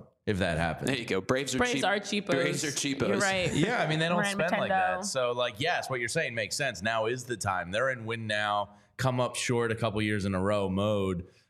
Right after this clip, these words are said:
Speaker 1: uh, with some really favorable team deals. They should be taking advantage of this.
Speaker 3: And
Speaker 1: Let's
Speaker 3: you would
Speaker 1: hope they
Speaker 3: think
Speaker 1: don't.
Speaker 3: that the Braves would be a little bit more aggressive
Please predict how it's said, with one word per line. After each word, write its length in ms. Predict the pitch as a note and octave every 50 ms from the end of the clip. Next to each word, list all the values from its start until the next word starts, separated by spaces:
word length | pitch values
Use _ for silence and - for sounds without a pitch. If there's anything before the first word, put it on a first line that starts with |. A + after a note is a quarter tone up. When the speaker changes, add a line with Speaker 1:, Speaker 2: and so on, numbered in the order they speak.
| _ _
Speaker 1:
uh, 200 | - - F#2 F2+ F2
with 180 | F#2 G#2 G2+ -
some 260 | - - G#2+ G2 F#2+
really 240 | G2 G#2+ G#2+ G#2+ G#2+
favorable 540 | - - G#2+ G2 F#2+ F#2+ G2+ F2 G2 F#2+ F2
team 300 | - - G#2+ F#2+ F2 D#2+
deals. 320 | F2+ A#2 C3+ A2 E2+ D2+
They 120 | F#2 G#2
should 300 | G2 - - C#3+ D#3+ D3+
be 100 | A2 G#2+
taking 280 | - - G2+ F2+ F2+ F#2
advantage 400 | F2+ E2 E2+ F2+ F2+ F2 E2+ E2+
of 60 | E2+
this. 140 | F2 G2+ -
Speaker 3:
And 60 | - -
Speaker 1:
Let's 120 | - D4
Speaker 3:
you 60 | D#4 -
would 40 | -
Speaker 1:
hope 60 | -
they 60 | G4+
Speaker 3:
think 160 | A#4 A4+ G#4
Speaker 1:
don't. 80 | - C4+
Speaker 3:
that 220 | B3 A3+ G#3 -
the 80 | - G#3+
Braves 300 | A3 G#3+ G#3+ G3+ G3 F#3+
would 120 | G#3 F#3
be 340 | - G#3 G3+ F#3+ G3 F#3 E3+
a 80 | - F#3+
little 300 | F#3+ G3 G3 G#3 G#3 G#3
bit 140 | G3 F3+ -
more 540 | F#3+ F#3+ F#3+ F#3+ F#3 F#3 F3+ F3+ F3+ F3+ - -
aggressive 880 | A3+ G3 - F#3+ E3+ E3+ - - - G3 G3 F#3+ G#3 A#3 B3 A#3+ -